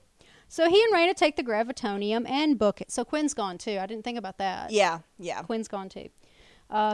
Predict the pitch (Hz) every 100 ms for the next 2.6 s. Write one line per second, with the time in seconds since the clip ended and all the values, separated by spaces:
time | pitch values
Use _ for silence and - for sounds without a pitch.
0 | - 294 277 220 185 175 185 170 170 170
1 | 175 _ - 294 285 285 - 277 269 262
2 | 240 202 202 233 320